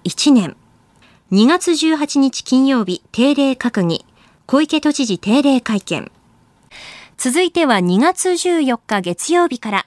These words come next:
飯田浩司のOKコージーアップコメンテーターのラインナップを紹介します。二月十四日月曜日、元内閣官房参与で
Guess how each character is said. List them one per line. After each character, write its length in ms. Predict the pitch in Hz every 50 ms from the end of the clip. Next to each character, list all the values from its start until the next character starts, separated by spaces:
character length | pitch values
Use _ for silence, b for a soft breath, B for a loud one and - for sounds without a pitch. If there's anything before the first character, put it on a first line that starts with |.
| _ -
飯 140 | 202 202 202
田 120 | 220 214
浩 200 | - - 208 190
司 120 | - - 185
の 140 | 208 220 - -
OK 320 | 185 - - - 175 160
コ 140 | - - 180
ー 40 | 185
ジ 140 | - 185
ー 100 | 175 175
ア 40 | 170
ッ 40 | -
プ 160 | _ - 165
コ 140 | - - 185
メ 120 | 208 269 320
ン 40 | 339
テ 200 | - 381 370 359
ー 20 |
タ 100 | - 349
ー 60 | 330
の 140 | 311 311 294
ラ 100 | 285 285
イ 80 | 285 285
ン 60 | 277
ナ 80 | 294
ッ 20 | 277
プ 220 | - - - 277
を 100 | 311 330
紹 200 | 320 - 269 240
介 220 | 220 - 208 202 202
し 140 | - 190
ま 100 | 180 185
す。 180 | 214 - - - _ _ B B B B B B B B _
二 140 | 190 190 214
月 280 | 269 339 359 - 359 330
十 200 | - 349 330 311
四 160 | 277 269 240
日 200 | - - 202 196
月 300 | 185 180 180 - - 269
曜 160 | 269 262 226
日、 200 | 180 175 - - _ _ _
元 320 | - 285 320 - 302 254 226
内 180 | 226 277 302
閣 220 | - 320 - - -
官 180 | - 311 294
房 180 | 294 302 302 294
参 240 | - - 302 294 269
与 120 | 254 233
で 180 | 208 196 175 160